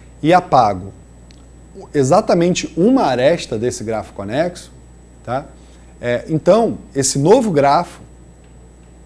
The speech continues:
pode ter, no máximo, duas componentes conexas,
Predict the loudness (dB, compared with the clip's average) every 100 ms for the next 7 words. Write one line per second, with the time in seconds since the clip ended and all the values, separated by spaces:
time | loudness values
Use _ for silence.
0 | -20 -20 -20 -20 -20 -20 -20 -8 0 0
1 | 2 0 4 6 6 6 2 -2 -2 -2
2 | -4 -14 -20 -4 2 4 2 0 -2 0
3 | -2 -4 -8 -8 -10 -16 -20 -20